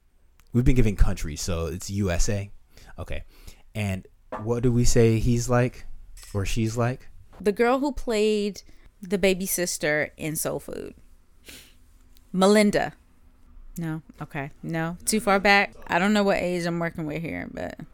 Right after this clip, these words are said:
Speaker 1: No, no, no. That's not too far back. I just don't
Speaker 2: Hmm.
Speaker 1: remember which one she was. Where's the I M D B, yo? Melinda Williams?
Speaker 2: Yeah, that's her.
Speaker 1: Oh, her name was actually Melinda.
Speaker 2: Yeah, her real name is Melinda.
Speaker 1: Okay. Melinda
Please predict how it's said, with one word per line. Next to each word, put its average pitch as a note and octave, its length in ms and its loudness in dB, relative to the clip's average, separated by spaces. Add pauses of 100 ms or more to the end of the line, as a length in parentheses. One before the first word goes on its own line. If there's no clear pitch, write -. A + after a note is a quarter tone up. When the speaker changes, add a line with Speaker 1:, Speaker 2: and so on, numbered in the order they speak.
Speaker 1:
No, D3+ 180 -8
no, G3 80 -4
no. F3+ 80 -4
That's D#3 140 -8
not F#3+ 140 -8
too F3 100 -10
far C#3 220 -6
back. B2+ 260 -8
I A#2+ 100 -8
just C3 140 -8
don't - 120 -2
Speaker 2:
Hmm. - 100 -6
Speaker 1:
remember A#2+ 240 -8
which A2 240 -8
one A2 160 -8
she G#2 140 -16
was. G#2 420 -10 (560)
Where's F2 160 -20
the - 100 -20
I D#2 120 -20
M D2 80 -20
D D2+ 200 -20
B, C2 240 -20
yo? D2 80 -20 (880)
Melinda F#2 400 -20
Williams? A2+ 640 -20 (400)
Speaker 2:
Yeah, F3 360 -2 (260)
that's F3 240 -6
her. - 220 -10 (760)
Speaker 1:
Oh, A#2+ 140 -10
her A2 140 -10
name B2+ 240 -8
was G#2+ 120 -10
actually G2 340 -12
Melinda. E2+ 460 -12 (220)
Speaker 2:
Yeah, G#3+ 360 4
her F#3+ 300 2
real F#3+ 280 2
name E3+ 180 -2
is D#3 140 -8
Melinda. C#3 500 -8 (300)
Speaker 1:
Okay. D#2+ 180 -20 (560)
Melinda G2 720 -12